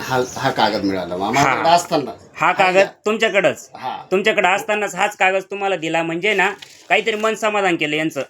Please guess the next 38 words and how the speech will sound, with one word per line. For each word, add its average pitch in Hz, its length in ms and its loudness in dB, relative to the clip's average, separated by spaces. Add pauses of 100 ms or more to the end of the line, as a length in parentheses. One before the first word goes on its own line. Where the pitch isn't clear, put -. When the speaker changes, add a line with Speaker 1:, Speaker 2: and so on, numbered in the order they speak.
(220)
Speaker 2:
घ्या, 160 180 4
इथं 165 240 -2
आले 165 240 2
ना 147 100 -6
तुम्ही, 156 280 -8 (540)
तुम्ही 185 140 2
पूर्ण 156 260 -4
दिवस 156 280 -2
वाया 156 200 4
घातलाय 151 360 -2
ना, 160 80 -4
तर 170 100 -8
हे 175 140 0
घेऊन 185 260 4
जा. 135 160 0 (380)
हे 156 60 2
already 190 360 4
यांच्याकडं 202 500 -2
Speaker 1:
होतं. 175 340 -8
Speaker 2:
होतं. 151 300 0 (300)
हा. 127 160 0 (460)
फायनल 196 300 2
कागद 202 340 0
लागत 202 300 0
होता. 180 320 2 (680)
कोणता? 165 260 -2
हा 160 140 0
ना? 170 120 0 (320)
Speaker 1:
हा. 101 60 -20 (880)
Speaker 2:
फायनल 190 280 0
कागद 202 280 0
हा 190 160 2
लागत 196 280 0
होता. 165 300 -2 (600)
तर 139 80 0
ह्या 170 160 2
कागदासाठी, 202 840 -2 (180)
अ, 147 180 0